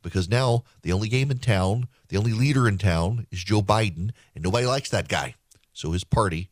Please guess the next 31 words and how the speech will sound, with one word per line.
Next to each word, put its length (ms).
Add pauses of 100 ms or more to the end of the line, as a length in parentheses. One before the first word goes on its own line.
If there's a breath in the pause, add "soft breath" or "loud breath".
is 60
gonna 160
get 100
a 60
drubbing 560
in 100
November. 500 (1600 loud breath)
If 180
you 80
wanna 160
make 200
the 60
drubbing 400
worse, 680 (440 soft breath)
you 140
can 100
take 220
your 80
business 380
to 120
Patriot 400
Mobile 280
because 360
they 120
take 200
a 60
portion 300
of 20
their 80
profits 500
and 140